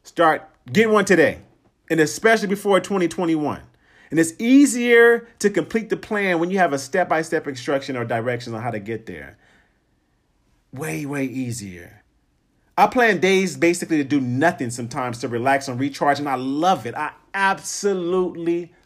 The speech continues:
love it. And if you haven't heard the Single and Selfish episode, this is strictly me. People wondering, like, "Well, I, I tell them straight up, I ain't got time for it today." Well, then what are you doing? That's n-, <laughs> that's none of their business.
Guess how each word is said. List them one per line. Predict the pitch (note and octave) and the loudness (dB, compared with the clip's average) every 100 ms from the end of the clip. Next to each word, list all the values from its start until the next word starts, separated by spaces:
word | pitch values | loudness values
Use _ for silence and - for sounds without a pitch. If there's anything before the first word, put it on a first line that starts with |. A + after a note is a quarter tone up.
| - | -6
love | C#3 F3 D3 G#2+ | 0 2 2 -2
it. | F#2 _ - | -14 _ -12
And | C#3 D#3+ | -6 -2
if | F3 F3+ | -2 0
you | A#3 | 2
haven't | G#3+ G3+ | 2 2
heard | G3+ G#3+ | 0 0
the | F3 | -2
Single | - G#3 G#3 G3+ | -2 -2 0 0
and | F#3 | -2
Selfish | F3 G#3+ G3+ G3 F#3 - | -2 0 0 0 -4 0
episode, | G3 F#3+ F3+ - G3+ G3 G3 E3+ - _ | 0 0 -4 -2 0 2 2 0 -8 _
this | G#3 A#3 | -6 -2
is | D#3 C3+ | -2 -4
strictly | - - A3 G#3+ G3+ G3+ G3+ - _ _ _ | -6 -2 -2 0 -2 -2 -6 -14 _ _ _
me. | A#2 F3 F3+ A2+ - _ _ _ _ _ - | -4 0 0 -2 -12 _ _ _ _ _ -4
People | C4 A3 | 0 2
wondering, | G3+ A3 G#3+ | 2 2 2
like, | F#3+ D#3+ | 4 2
"Well, | D#3 C#3 | 2 0
I, | A#2 B2+ G#2 - - - | 0 -2 -4 -12 -12 -4
I | D#3 - | -2 0
tell | A3 | 0
them | G#3 | 0
straight | G#3+ B3 | 0 2
up, | G#3+ | 4
I | E3 | 4
ain't | A#3 | 4
got | A3+ | 4
time | B3 C4+ | 4 0
for | C4+ G#3+ | 2 0
it | C#3+ | 0
today." | C3 F#2 F#2 _ _ | -4 -6 -8 _ _
Well, | D#3+ G#3+ | -4 0
then | A#3 | 2
what | A3+ A3 | 2 2
are | |
you | G#3+ | 0
doing? | B3 C4+ F2 - _ _ _ _ _ _ _ - | -2 -4 -8 -14 _ _ _ _ _ _ _ -2
That's | F#3 - | 0 0
n-, | D3+ E3+ F#3 F#2 | -4 -6 -6 -4
<laughs> | |
that's | B2 - F#3 | -2 -2 -2
none | D#3+ - | -2 0
of | F#3+ | 0
their | F#3 F#3 | 0 2
business. | F3 A#3+ A#3+ D#3+ A#2+ E2 F2 - | 4 4 4 -2 -8 -8 -14 -20